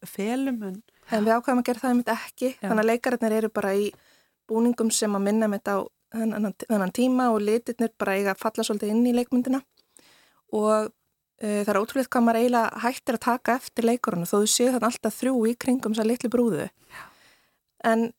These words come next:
Speaker 2: eh, brúðan er kannski ekkert mjög hefðbundin, hún er ekki svona strengjabrúða eða, eða hérna, eh, svona eins og prúðurleikara brúða, eh, heldur halda þau bara utan um, líkamann hennar er, eh, svona tuskudúkka eiginlega,
Speaker 1: Já.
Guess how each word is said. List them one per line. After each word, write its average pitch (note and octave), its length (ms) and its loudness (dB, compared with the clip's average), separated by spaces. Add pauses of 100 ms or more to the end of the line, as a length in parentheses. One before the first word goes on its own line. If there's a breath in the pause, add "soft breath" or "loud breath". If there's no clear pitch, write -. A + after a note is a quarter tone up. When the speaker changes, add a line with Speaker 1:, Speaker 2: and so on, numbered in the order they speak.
Speaker 2:
eh, G#3+ 400 2 (580)
brúðan B3+ 320 2
er B3+ 60 2
kannski B3+ 260 0
ekkert A#3 180 0
mjög A#3 260 4
hefðbundin, B3 500 -2
hún G#3+ 140 0
er G#3+ 80 0
ekki A#3 120 -2
svona A3 140 2
strengjabrúða G#3+ 800 0
eða, F#3+ 400 2
eða G3 260 -2
hérna, G3 460 -2 (720 soft breath)
eh, F#3 160 -2
svona G3+ 160 -2
eins G3+ 100 -2
og F#3+ 80 -6
prúðurleikara G3+ 640 2
brúða, F3+ 400 2 (280)
eh, G3 260 0
heldur G3+ 440 -2 (520)
halda A#3+ 380 0
þau A3 60 -12
bara G#3+ 200 0
utan A#3 240 0
um, G#3 120 -2 (160)
líkamann A#3 400 2
hennar G3+ 200 0
er, F#3+ 140 0 (300)
eh, D#3 320 -6 (100)
svona - 300 -6 (260)
tuskudúkka B3 560 -6
eiginlega, A#3+ 400 0
Speaker 1:
Já. F3 120 -12